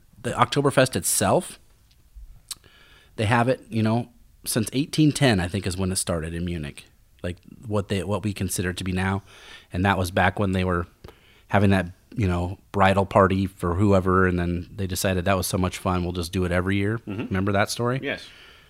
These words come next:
Speaker 1: So they've done it ever, ever since eighteen ten. Um, it's only been canceled twenty-five times, twenty, twenty-five years out of since eighteen ten, so two hundred and twenty years.
Speaker 2: I would assume world wars and pandemics.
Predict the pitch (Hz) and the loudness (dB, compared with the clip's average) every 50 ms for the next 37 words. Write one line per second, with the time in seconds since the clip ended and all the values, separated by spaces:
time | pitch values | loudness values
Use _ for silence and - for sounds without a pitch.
0 | _ _ - - 104 95 110 110 107 117 120 120 135 143 139 143 135 135 139 - | _ _ -6 -4 2 4 4 4 4 6 6 6 8 8 8 8 8 6 4 2
1 | - 110 120 139 127 - 131 120 117 - - 104 110 101 - 123 120 113 107 - | 2 2 2 2 4 4 4 2 2 2 0 -2 -2 0 2 2 2 2 2 0
2 | 92 85 85 87 87 95 - - - - - - - - - - 90 87 85 85 | 0 0 0 0 -4 -6 -10 -18 -20 -20 -20 -20 -20 -20 -8 -4 -2 -2 0 0
3 | 82 85 - - _ _ - 110 - - 131 131 151 160 151 143 131 - - 131 | -2 -4 -6 -8 _ _ -6 -4 0 2 2 4 4 4 2 0 0 2 4 4
4 | 127 120 - - 95 90 - - 117 117 113 110 - 110 101 95 90 - - 87 | 4 4 2 0 -2 -4 -2 0 2 4 4 4 4 2 2 2 0 -2 -4 -4
5 | 78 69 - - - - - - 123 120 113 - - _ _ - - 156 165 151 | -4 -4 -8 -12 -16 -16 -4 -2 0 0 0 -2 -6 _ _ -4 0 2 2 4
6 | - 139 143 127 117 123 117 113 104 110 98 95 92 - - 98 95 95 - - | 4 4 4 4 4 4 4 6 6 6 6 6 4 2 0 0 0 0 -2 -4
7 | - - - - - - 98 95 85 - 98 92 87 - 95 80 69 71 - 87 | -4 -4 -6 -6 -8 -6 -6 -6 -4 -4 -4 -4 -4 -4 -6 -6 -6 -8 -8 -8
8 | 85 - - 95 85 95 95 85 85 87 85 - - 92 92 92 95 107 135 185 | -8 -6 -6 -2 -2 -2 -2 -2 -2 -4 -6 -4 -4 -4 -2 0 0 2 2 0
9 | 269 285 - - - _ - 202 196 95 92 - - 101 92 90 87 82 - - | 0 -2 -6 -10 -10 _ 2 4 4 4 4 6 6 8 8 8 6 2 -2 -8
10 | _ - 90 95 101 117 120 117 113 104 101 107 123 135 - - - _ _ _ | _ 0 6 8 8 8 8 8 10 10 10 8 6 4 0 -8 -10 _ _ _
11 | _ _ _ _ _ _ 98 98 95 95 95 95 92 92 90 92 90 90 87 - | _ _ _ _ _ _ 0 2 2 4 4 4 4 4 4 2 2 0 -2 -6
12 | _ _ _ - 101 87 80 73 71 67 - - - - | _ _ _ 0 2 2 0 0 -4 -6 -6 -8 -10 -12